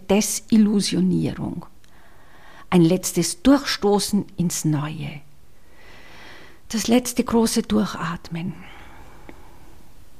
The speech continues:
Dann folgt die Leere. Diese Leere muss sein,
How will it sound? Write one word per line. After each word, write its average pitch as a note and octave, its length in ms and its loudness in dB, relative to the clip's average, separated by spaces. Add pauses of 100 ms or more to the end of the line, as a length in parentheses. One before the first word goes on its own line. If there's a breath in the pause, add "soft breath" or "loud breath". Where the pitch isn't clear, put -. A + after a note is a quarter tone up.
(500)
Dann F3 160 6
folgt G3 340 2
die G#3+ 60 4
Leere. F3+ 600 2 (1800)
Diese F#3 200 0
Leere F#3+ 360 4
muss F#3+ 320 2
sein, D#3+ 460 2